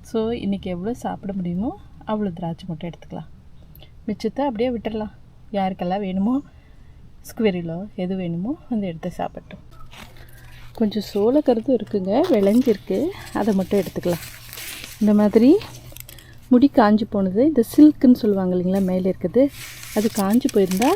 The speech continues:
அது ரெடி ஆயிடுச்சுன்னு அர்த்தம். So, அதையும் நம்ம எடுத்துக்கலாம்.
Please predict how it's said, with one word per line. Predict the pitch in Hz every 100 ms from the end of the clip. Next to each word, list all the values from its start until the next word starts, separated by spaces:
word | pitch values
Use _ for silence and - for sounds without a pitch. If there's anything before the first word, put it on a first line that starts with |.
| - - - - 202
அது | 196
ரெடி | 180 202 220
ஆயிடுச்சுன்னு | 170 - 220
அர்த்தம். | - - - - - - - - - - - -
So, | 214 - -
அதையும் | 170 196 226
நம்ம | 165
எடுத்துக்கலாம். | - - - -